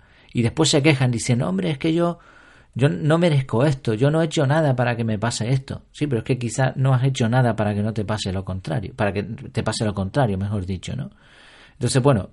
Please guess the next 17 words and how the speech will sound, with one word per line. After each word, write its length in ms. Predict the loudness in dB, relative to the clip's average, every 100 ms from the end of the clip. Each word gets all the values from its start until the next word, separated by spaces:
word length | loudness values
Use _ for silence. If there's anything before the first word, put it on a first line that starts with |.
| -8 0
tener 260 | 2 4
mala 220 | 4 4
hierba 300 | 4 2 2
no 240 | 4 6 4
es 80 | 4
mejor 360 | 0 -2 -4
que 120 | -4
nada. 360 | -4 -4 -6 -12 _ _ -20 -2
Por 120 | 0
eso 180 | 2 4
siempre 500 | 6 6 2 -2 0
hay 120 | 0
que 100 | 0
saber 280 | 0 0 2
elegir 320 | 0 0 -2
las 180 | 0 -2
semillas. 480 | -4 -2 -4 -6